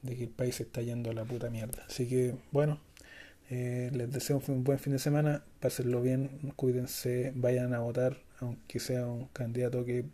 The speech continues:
sean puras promesas falsas, por lo menos, eh, si, si sale o no sale, ya tendrá la conciencia limpia según su, eh, decisión.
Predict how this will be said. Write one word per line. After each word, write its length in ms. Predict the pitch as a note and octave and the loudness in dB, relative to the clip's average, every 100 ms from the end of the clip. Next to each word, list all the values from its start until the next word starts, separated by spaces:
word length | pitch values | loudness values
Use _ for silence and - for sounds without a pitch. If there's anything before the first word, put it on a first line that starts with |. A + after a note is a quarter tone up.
| - - - | -14 -20 -16
sean 240 | - B2+ A#2+ | -6 -4 -4
puras 280 | - B2+ A#2 | -2 -2 -2
promesas 460 | - B2 B2 C3 | -2 -2 -2 -6
falsas, 400 | - B2+ - C3 - - - - - - | -2 -2 0 -4 -6 -16 -20 -20 -20 -2
por 160 | B2 | 0
lo 140 | A#2 A2+ | 0 0
menos, 360 | A#2+ C3 B2 - - | 2 2 0 -4 -8
eh, 500 | A#2+ A#2 A#2 A2+ A2 - - - - - - - - - - - - - - - - - | -4 -2 -2 -2 -4 -8 -14 -16 -14 -14 -14 -16 -14 -16 -18 -20 -20 -18 -14 -14 -16 -18
si, 380 | - - A#2+ B2 - | -10 -4 -4 -4 -6
si 180 | - A#2+ | -4 0
sale 340 | B2 A#2+ C3 | 2 4 4
o 100 | B2+ | 2
no 120 | A#2+ | 0
sale, 500 | - A#2+ B2 B2+ B2 | -2 0 2 2 2
ya 380 | A#2+ A#2 A#2 A2+ - | 0 0 -2 -4 -6
tendrá 280 | - A2+ A#2 | -8 -4 -2
la 100 | A2+ | -2
conciencia 460 | A#2 A2+ B2+ A2+ A#2+ | -4 -6 -6 -4 -4
limpia 460 | B2 A#2+ - A#2+ | -4 -4 -4 -4
según 480 | A2 - A#2 A#2+ C3 - - | -4 -4 -6 -6 -8 -10 -16
su, 580 | - - A#2+ A#2+ A2+ - - - - - - - - - | -14 -6 -4 -4 -8 -12 -18 -20 -20 -20 -20 -20 -20 -12
eh, 540 | C#3 A#2+ A#2 A2+ A#2+ C#3+ | -8 -6 -6 -6 -8 -10
decisión. 580 | D#3 B2 A#2 C#3 - | -8 -8 -8 -10 -10